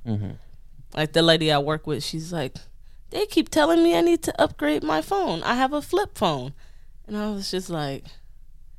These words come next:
Speaker 2: "Well, like, your life probably would be a little bit easier if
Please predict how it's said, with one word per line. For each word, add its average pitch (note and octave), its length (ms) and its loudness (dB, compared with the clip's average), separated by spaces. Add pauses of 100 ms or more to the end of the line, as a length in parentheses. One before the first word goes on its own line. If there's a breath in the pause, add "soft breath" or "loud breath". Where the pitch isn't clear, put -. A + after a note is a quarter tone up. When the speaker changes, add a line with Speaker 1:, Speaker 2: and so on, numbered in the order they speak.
(520)
Speaker 2:
"Well, C#4 340 2
like, A3+ 360 2
your B3+ 100 2
life D4+ 300 2
probably D4+ 240 2
would C#4+ 120 -4
be A#3+ 160 -2
a G#3 80 0
little C4+ 240 0
bit G#4 260 0
easier C4+ 640 2
if G#3 280 0